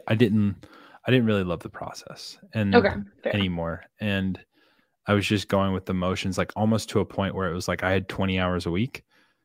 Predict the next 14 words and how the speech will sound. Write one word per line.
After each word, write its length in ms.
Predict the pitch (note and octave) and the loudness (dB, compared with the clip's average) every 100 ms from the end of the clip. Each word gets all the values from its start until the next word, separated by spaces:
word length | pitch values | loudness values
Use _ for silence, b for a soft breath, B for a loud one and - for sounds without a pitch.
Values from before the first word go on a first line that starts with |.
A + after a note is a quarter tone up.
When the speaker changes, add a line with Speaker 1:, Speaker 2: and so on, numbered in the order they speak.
| _ _ | _ _
Speaker 2:
Mm-hmm. 100 | F#3 C#3+ | -4 0
Speaker 1:
and 460 | F#2+ F2+ F2 E2 - _ | 0 0 -2 -4 -8 _
I 180 | - F#2+ | -2 2
would 180 | F#2 F#2 | 2 0
fuck 280 | - G2 - | 2 2 4
a 40 | |
day 220 | F2 F2+ | 0 2
off 420 | E2+ D#2+ - - - _ - | 2 0 -6 -16 -20 _ -12
and, 180 | G2 | -8
like, 180 | F2+ E2+ - _ | -6 -8 -12 _
not 260 | F#2 F#2 - | -4 -4 -4
train. 460 | - G2 F2+ F2 F2+ - _ _ | -4 -4 -2 -4 -8 -16 _ _
And 160 | G#2 F#2+ | -4 0
then 320 | F2+ F2 E2+ | 0 -2 -6